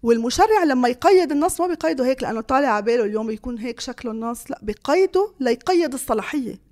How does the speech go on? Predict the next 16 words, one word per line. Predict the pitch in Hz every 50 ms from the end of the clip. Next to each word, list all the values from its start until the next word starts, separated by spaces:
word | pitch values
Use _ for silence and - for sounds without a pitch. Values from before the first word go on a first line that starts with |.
| _ -
ليقي-، | 214 202 196 - - - 294 330 320 -
لأنه | 254 - - 240 226 196
عارفها | 214 247 359 427 - - -
إنه | 220 208 185
حالة | - - 196 190 - -
استثنائية. | - - - - - - - - - - - _ _ _ _ _ _ _ _ _ _ _ _ _ _ _ _ _ _ _ _
طيب، | - - - - - _ _
هيدي | - 269 330 - - -
كيف | - - - -
بتصير | 269 262 - - 302 330 311 294
لو | 294 294 349 381
صارت؟ | 359 - - 240 190 180 - - - -
لنسلم | 262 269 330 311 320 339 349 370 349 311 285
جدلًا | 277 294 285 294 285 294 302 330 370 392 - _ -
إنه | 254 277 285 294
ف-، | 294 -